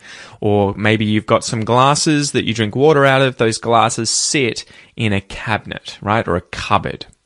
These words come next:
So that's the verb to sit in this case, sit tight. To hold, it's the same thing. It's a synonym for sit in this example, right? It's just wait, effectively. So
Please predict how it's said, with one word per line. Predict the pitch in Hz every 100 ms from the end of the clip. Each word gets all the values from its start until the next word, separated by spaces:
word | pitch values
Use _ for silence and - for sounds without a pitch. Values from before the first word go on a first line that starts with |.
| _ _
So | - 92 85 85
that's | 98 98
the | -
verb | 95 90 85
to | 90
sit | - - 87 -
in | 90 85
this | 82
case, | - - -
sit | - 87 -
tight. | - - - - _ _ - - - - - - -
To | 131
hold, | - 214 175 131
it's | 127 -
the | 135
same | - 143 131
thing. | 117 101
It's | 107
a | 110
synonym | - - 156 151 135 123
for | -
sit | - - 123 -
in | - 110
this | 107 101
example, | 98 95 95 95 - 95
right? | 95 101
It's | 98
just | - 101 -
wait, | 87 90 82 - - - _ - - - -
effectively. | - 98 - 90 80
So | - - 92 90 85